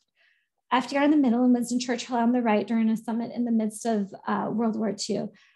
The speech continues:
Um, let's look at their body language. Churchill's kinda slumped down, looking kinda gruff and disgruntled. He was not feeling very well during this summit. It was,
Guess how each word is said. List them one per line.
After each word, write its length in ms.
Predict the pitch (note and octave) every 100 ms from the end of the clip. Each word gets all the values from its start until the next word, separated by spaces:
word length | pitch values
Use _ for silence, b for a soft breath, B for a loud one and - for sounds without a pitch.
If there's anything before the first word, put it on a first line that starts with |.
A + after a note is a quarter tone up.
| _
Um, 400 | B3 A3+ G#3+ - - _
let's 180 | D#4+ D#4+
look 140 | G#4
at 80 | C5+
their 160 | A#4+ D#4+
body 280 | C#4 C#4 A3+
language. 580 | F#3 F#3 - A3 -
Churchill's 460 | - - E4+ F4 F#4
kinda 240 | - E4+
slumped 320 | E4+ F4 E4+ D4
down, 440 | C#4 C#4+ C#4+ C#4
looking 240 | C4 C#4+
kinda 200 | - C#4+
gruff 440 | A#3 F#3+ A3+ B3+ C4
and 120 | B3+
disgruntled. 680 | B3 - - A#3 A#3 A#3+ A3+
He 120 | C#4
was 140 | G4+ G4+
not 220 | A#4 -
feeling 340 | D#4 D4+ D4+ D4
very 260 | D4 D4
well 340 | C#4+ C#4 C#4 C#4+
during 300 | C#4 C4+ C4+
this 220 | C4+ A#3+
summit. 340 | C4+ C4 C4+
It 80 | B3+
was, 240 | C4 A#3